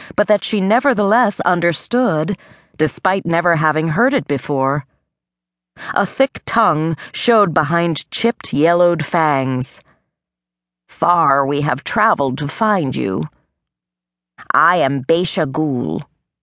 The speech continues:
I have come to bring you home to old Aram." Aram? She'd heard of the dead empire,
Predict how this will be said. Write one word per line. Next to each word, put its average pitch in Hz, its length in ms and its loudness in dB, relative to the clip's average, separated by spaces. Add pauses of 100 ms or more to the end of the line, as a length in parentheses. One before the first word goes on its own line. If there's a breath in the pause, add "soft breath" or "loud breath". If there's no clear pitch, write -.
(120)
I 156 120 0
have 156 160 -2
come 202 240 0
to 165 100 0
bring 185 240 0
you 170 160 0
home 151 480 0
to 170 180 -2
old 180 420 2
Aram." 139 580 0 (1200)
Aram? 233 680 0 (1080)
She'd 202 340 -2
heard 294 260 2
of 151 120 -2
the 156 80 2
dead 143 260 0
empire, 143 720 0